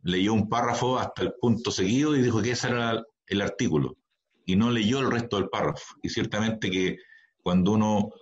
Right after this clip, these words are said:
analiza las leyes, tiene que leer los artículos completos porque se generan en un contexto y tienen una interpretación con, con todo lo que se dice y no antojadizamente. Y lamentablemente en el ámbito pesquero nos ha pasado mucho que se han generado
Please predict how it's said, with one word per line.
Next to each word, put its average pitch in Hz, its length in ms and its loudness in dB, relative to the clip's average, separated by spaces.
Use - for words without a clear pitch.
analiza 98 400 0
las 107 160 0
leyes, 98 440 0
tiene 104 200 2
que 95 100 2
leer 104 180 0
los 98 140 2
artículos 95 360 0
completos 95 460 -2
porque 90 240 -4
se - 140 -6
generan 98 380 -2
en 92 80 4
un 90 100 4
contexto 107 580 -2
y 95 40 2
tienen 98 160 6
una 95 120 4
interpretación 90 720 -2
con, 92 300 2
con 85 280 -4
todo 143 220 2
lo 123 80 2
que 113 80 0
se 110 140 -2
dice 110 360 0
y 90 80 2
no 120 680 2
antojadizamente. 101 960 -2
Y 78 100 0
lamentablemente 127 800 0
en 113 80 4
el 113 100 2
ámbito 117 260 2
pesquero 127 460 -2
nos 101 180 0
ha 110 60 0
pasado 113 360 -2
mucho 123 360 0
que 107 140 0
se 104 180 -2
han 107 140 -2
generado 107 640 0